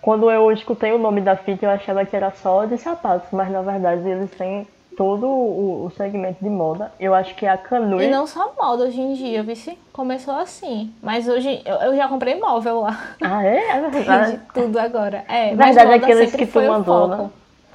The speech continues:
Speaker 2: Aham. Mas moda sempre foi o foco mesmo. Acho que eles estão expandindo,
Speaker 1: Uhum.
Speaker 2: porque realmente a Dafit tem um nome a-, é, a-, na América Latina, né?
Speaker 1: Verdade. E agora, o que é específico de sapatos é aquele Kanui, né?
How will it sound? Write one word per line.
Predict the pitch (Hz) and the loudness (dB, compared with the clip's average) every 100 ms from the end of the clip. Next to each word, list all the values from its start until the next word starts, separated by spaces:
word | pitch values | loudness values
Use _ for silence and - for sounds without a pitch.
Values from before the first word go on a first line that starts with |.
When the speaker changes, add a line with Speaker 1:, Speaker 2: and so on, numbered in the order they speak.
| _ - _ - _ | _ -20 _ -20 _
Speaker 2:
Aham. | 214 262 262 240 226 233 - _ _ _ _ _ - | -4 -2 0 -2 -2 -6 -12 _ _ _ _ _ -6
Mas | 240 247 | -4 -2
moda | 247 226 240 | -2 0 -2
sempre | 254 226 277 | -2 -4 -2
foi | 285 262 | -2 -2
o | |
foco | 349 262 240 | 0 -2 -2
mesmo. | 277 247 233 | -4 -2 -2
Acho | 233 247 | -2 -2
que | 262 | -4
eles | 254 | -4
estão | 247 | -6
expandindo, | 240 - 277 339 247 220 | -6 -4 -4 -2 -2 0
Speaker 1:
Uhum. | 175 | -2
Speaker 2:
porque | 240 254 | -6 -4
realmente | 240 247 247 247 | -2 -2 -4 -4
a | |
Dafit | 240 269 247 - - | -4 -4 -8 -12 -12
tem | 254 254 | -8 -6
um | |
nome | 277 269 277 302 - - _ | -6 -6 -6 -6 -10 -16 _
a-, | 247 - _ - | -6 -6 _ -16
é, | - 233 - - | -8 -6 -8 -10
a-, | - - | -10 -8
na | 220 | -6
América | 226 240 247 | -2 -2 0
Latina, | 247 370 - 320 269 | -2 -2 -6 -6 -4
né? | 269 - _ _ _ _ 180 | -4 -10 _ _ _ _ -14
Speaker 1:
Verdade. | 190 190 185 196 185 196 _ _ - - - | -10 -6 -4 -4 -6 -12 _ _ -20 -20 -2
E | 196 220 226 - | 0 2 0 2
agora, | 196 202 202 | 2 4 4
o | 202 | 2
que | 202 | 2
é | 226 | 0
específico | 214 - 233 233 233 269 | 0 -2 -4 -4 -4 -2
de | 262 254 | -2 0
sapatos | 247 240 196 208 - | -2 0 0 0 2
é | 220 | 2
aquele | 214 220 214 | 2 -2 -4
Kanui, | 233 220 208 175 180 | -4 0 0 0 0
né? | 190 | -2